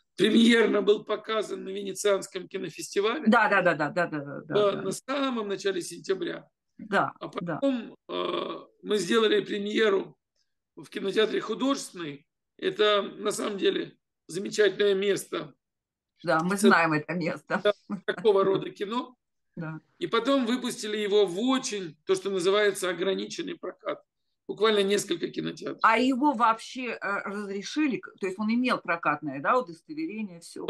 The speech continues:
Speaker 2: порядке?
Speaker 1: имел прокатное удостоверение до начала войны.
Speaker 2: Да,
Speaker 1: А,
Speaker 2: да, да, я понимаю.
Speaker 1: как-то считались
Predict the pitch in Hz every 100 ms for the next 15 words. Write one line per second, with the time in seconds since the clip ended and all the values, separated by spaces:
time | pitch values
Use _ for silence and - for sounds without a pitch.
0 | 240 233 220 196 - 196 - 214 185 208
1 | 196 190 214 220 247 262 226 185 - -
2 | - _ - 151 220 214 208 214 214 202
3 | 208 208 220 220 247 247 - _ 160 226
4 | 202 165 165 170 175 185 180 165 185 196
5 | 208 196 196 180 165 160 170 160 - -
6 | 196 170 - - -